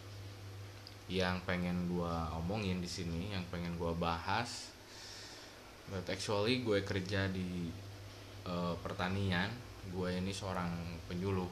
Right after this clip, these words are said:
pertanian. Jadi kalau lu, eh, di keseharian lo, lo sering makan sayur atau apa, nah, lo perlu tahu kalau itu ditanam di petani-petani kita.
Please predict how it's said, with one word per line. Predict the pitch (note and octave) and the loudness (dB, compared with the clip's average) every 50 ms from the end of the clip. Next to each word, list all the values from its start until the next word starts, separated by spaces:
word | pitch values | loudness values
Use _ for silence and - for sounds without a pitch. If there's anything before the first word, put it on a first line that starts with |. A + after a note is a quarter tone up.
| - - - - - - - - - - - - - | -6 -10 -12 -12 -12 -10 -10 -10 -10 -10 -12 -12 -10
pertanian. | - - - - F2+ F2 F2 E2+ E2 F2+ F#2+ G2+ A2 A2+ G#2 | -8 -4 0 2 2 2 4 2 2 2 0 0 -2 -2 -4
Jadi | F2+ F2 F#2 F2 - | -4 -4 -4 -4 -4
kalau | F#2+ F2+ F2+ E2+ | -2 0 0 2
lu, | E2 E2+ F2+ F#2 F#2+ F#2+ G2 G2 G2 G2+ G2 - - - - - - - - - - - - - - - - - - | 2 2 2 2 2 2 2 2 0 -2 -4 -10 -14 -14 -14 -16 -16 -16 -16 -16 -16 -16 -16 -16 -16 -16 -16 -12 -6
eh, | - F2 E2+ E2+ F2 E2+ | -4 -4 -2 -2 -2 0
di | F2+ F#2+ F#2 F2+ F2 F2 E2+ E2+ E2+ E2 - | 0 2 2 4 4 4 4 2 0 -2 -4
keseharian | - - - - F#2+ F2+ F#2 F#2+ F#2+ F2+ F2 E2+ E2+ E2+ E2+ | -4 -2 0 0 2 2 2 4 4 6 6 6 4 4 4
lo, | F2 F2+ F2+ F2+ F2 | 4 6 4 4 4
lo | F2 | 2
sering | F2+ F2+ - F#2 F2+ | 0 0 -2 -2 0
makan | F2+ F2+ E2+ E2+ E2+ E2 E2 E2 E2 D#2+ D#2 - - - - - - - - - - - - - | 0 0 0 0 2 2 2 2 0 0 -2 -4 -8 -8 -8 -8 -8 -8 -10 -14 -14 -14 -14 -10
sayur | - - - G2 F#2 F#2 F#2+ G2 F#2 F#2 F#2 | -6 -2 2 4 6 6 6 6 4 4 2
atau | F#2 F2+ F2 F#2 E2 | 0 0 0 2 4
apa, | F2+ F2+ F2 F#2 G2 G2 F2+ F2 F2 F2 F2 F2+ - - - - - - - - - - - - - - - - - - - G2 | 4 4 4 2 4 4 6 6 6 4 2 -2 -4 -10 -12 -14 -14 -14 -16 -16 -14 -14 -14 -14 -14 -14 -14 -14 -12 -8 -2 2
nah, | F#2 F#2 F#2+ | 2 4 4
lo | G#2+ G2+ | 4 2
perlu | G2+ G2 F#2+ F#2+ F#2 | 0 0 0 0 2
tahu | - F2+ F2+ G2+ | 4 6 6 4
kalau | G2+ - F#2+ F2+ F2 | 4 4 2 4 4
itu | F2+ E2+ - G2+ F#2+ | 2 0 0 -2 0
ditanam | G2 F#2 F2 E2+ E2 E2 D#2+ - - F2+ F2 E2+ E2+ F2 F#2 G2 F#2+ F#2 | 0 0 0 0 -2 -2 -4 -2 0 2 2 2 2 2 2 2 2 0
di | F#2 | 0
petani-petani | - - - F2+ F2 F2+ F2 E2+ - - F2+ F2 F2 D#2+ - | -2 -4 -4 -2 -2 -2 -2 -4 -4 -4 -4 -4 -4 -4 -4
kita. | F2+ E2 D#2+ - F2+ F#2 G2 | -4 -6 -4 -2 -2 -2 0